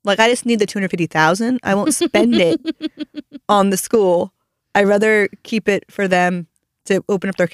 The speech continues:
Speaker 1: uh, you know, business or something, you know?
Speaker 2: Or get them out of jail. <laughs>
Speaker 1: Or get the, yeah, bail bond money.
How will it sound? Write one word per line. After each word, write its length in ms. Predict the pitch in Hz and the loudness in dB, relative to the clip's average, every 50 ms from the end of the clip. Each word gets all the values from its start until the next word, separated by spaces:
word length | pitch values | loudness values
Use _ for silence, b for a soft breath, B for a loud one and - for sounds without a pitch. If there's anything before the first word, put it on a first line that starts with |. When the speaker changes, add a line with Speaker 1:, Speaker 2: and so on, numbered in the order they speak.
| - - - | -6 -10 -6
Speaker 1:
uh, 80 | 190 - | -6 -6
you 60 | 190 | -4
know, 140 | 180 175 170 | -6 -6 -6
business 420 | 165 180 185 214 - 214 165 - - | -4 -2 -2 -2 -4 -6 -8 -8 -10
or 60 | - | -12
something, 320 | - - - - - 170 - _ _ _ - | -12 -12 -14 -14 -14 -16 -20 _ _ _ -8
you 80 | - 190 | -4 -2
know? 220 | 185 185 196 226 - _ | -2 -2 -2 -4 -6 _
Speaker 2:
Or 80 | - 180 | -2 0
get 240 | 160 151 220 - - | 0 2 0 2 2
them 120 | 247 220 202 | 2 4 4
out 100 | 196 196 | 4 4
of 100 | 196 185 | 2 2
jail. 440 | - - 151 143 135 131 131 - - 622 | 0 0 2 2 4 4 4 2 2 0
<laughs> 40 | 679 - - - | -4 -8 -8 -4
Speaker 1:
Or 60 | 330 | -2
get 180 | - 480 - - | 0 0 0 -2
the, 100 | - 508 - - 880 - | -2 -4 -2 0 2 2
yeah, 60 | 277 | 2
bail 380 | - - 359 - 494 539 523 480 | 0 -2 2 4 4 4 6 4
bond 300 | 381 294 247 202 196 196 | 6 6 6 6 6 4
money. 340 | 190 185 180 170 170 165 185 | 4 4 2 2 0 -2 -4